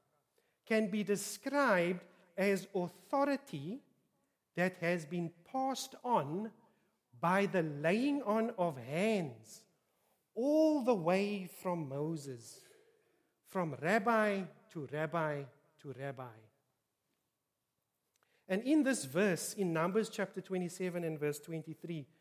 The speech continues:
Moses, at the command of God, lays his hands on his disciple Joshua so that Joshua would be able to f-,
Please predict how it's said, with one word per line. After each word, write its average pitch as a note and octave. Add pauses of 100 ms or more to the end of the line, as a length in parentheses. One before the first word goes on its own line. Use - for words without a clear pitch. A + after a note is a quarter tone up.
(320)
Moses, G3+ (280)
at G3
the G3
command F#3+
of G3+
God, D3+ (440)
lays A#3+
his G#3
hands E3
on F#3
his E3
disciple G3+
Joshua C#3+ (800)
so B3
that A3+
Joshua C4
would G#3
be G3+
able G3+
to G#3
f-, -